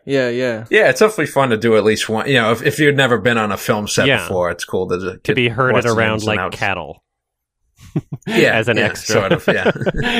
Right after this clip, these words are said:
Speaker 3: <laughs> And just try not to get in anyone's way. Um, fuck. Yeah, there was, um, there was, like, a really, there was, like, some, some weird kid there who was, like, I don't know what was wrong with him or, like, how he was raised, but he was, like,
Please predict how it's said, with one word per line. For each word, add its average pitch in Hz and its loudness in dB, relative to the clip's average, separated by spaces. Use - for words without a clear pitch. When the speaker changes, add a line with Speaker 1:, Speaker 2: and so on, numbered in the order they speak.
Speaker 3:
<laughs> - -8
And 120 -2
just 131 -2
try 127 0
not 113 0
to - -2
get 101 -2
in 110 -2
anyone's 101 -2
way. 90 -2
Um, 87 -4
fuck. 117 -2
Yeah, 127 2
there 131 4
was, 151 0
um, 113 0
there 117 -2
was, 127 -2
like, 143 0
a 131 0
really, 120 0
there 120 0
was, 131 -2
like, 143 -2
some, 120 -4
some 113 -4
weird 147 -2
kid 135 -4
there 175 0
who 131 -4
was, 120 -4
like, 113 -2
I 127 -2
don't 139 -2
know 127 0
what 123 -2
was 117 -8
wrong 113 0
with 120 -4
him 117 -2
or, 101 0
like, 98 -4
how 107 -4
he 117 -4
was 101 -8
raised, 95 -6
but 104 -4
he 110 -4
was, 104 -6
like, 98 -4